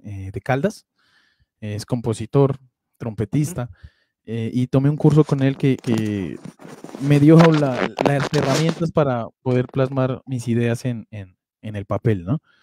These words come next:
Speaker 1: Eh, y hay algo que yo agradezco a la vida <laughs> y a, a todo, le agradezco muchísimo, y es que, eh, Carolina y Juan Camilo hayan depositado su confianza en mí,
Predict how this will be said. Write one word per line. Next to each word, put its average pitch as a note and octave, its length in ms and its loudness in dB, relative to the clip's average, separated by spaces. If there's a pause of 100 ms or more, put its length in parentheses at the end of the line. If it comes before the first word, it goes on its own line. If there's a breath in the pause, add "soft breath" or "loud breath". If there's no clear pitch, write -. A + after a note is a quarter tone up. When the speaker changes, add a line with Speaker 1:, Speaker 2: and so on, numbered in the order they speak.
(400 soft breath)
Speaker 1:
Eh, G#2 540 -8
y C#3 140 -2
hay E3+ 180 2
algo F3 260 2
que D#3+ 140 -2
yo D#3+ 240 4
agradezco D#3+ 580 0
a D3+ 40 4
la D3+ 80 6
vida D3+ 440 2 (260)
<laughs> - 260 -20
y D3+ 400 0
a, A#2+ 220 -4 (420 soft breath)
a A#2 100 -4
todo, D#3 380 10
le C3 100 4
agradezco C3 440 2
muchísimo, D3 540 0
y C#3 80 0
es C#3 180 -2
que, C#3 300 -4 (840 soft breath)
eh, A#2 280 -4
Carolina C#3 520 0
y C#3 200 -2
Juan C3 220 -2
Camilo C#3 360 -2
hayan C3 200 -2
depositado B2 580 -4
su B2+ 120 -6
confianza A#2+ 400 -4
en B2 120 -4
mí, C#3 260 -2